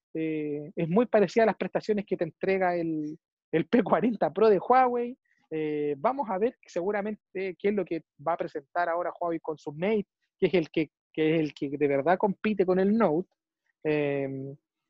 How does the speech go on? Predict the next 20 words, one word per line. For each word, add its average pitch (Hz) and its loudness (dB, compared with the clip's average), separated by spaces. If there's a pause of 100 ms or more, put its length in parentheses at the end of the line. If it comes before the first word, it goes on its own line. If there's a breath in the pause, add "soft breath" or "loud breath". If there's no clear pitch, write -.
(500)
pero 160 6
son - -2
teléfonos 220 2
que 190 -6
ya 220 2
están 214 -4
siendo 202 2
clones, 285 2
pues, 143 -10
Mario. 135 -4 (200)
Esa 214 2
es 247 2
mi, 240 2 (140)
esa 208 -2
es 247 -6
mi, 226 -2
mi 202 2
opinión 202 0
final. 196 0 (560)
¿Entiendes? 311 -2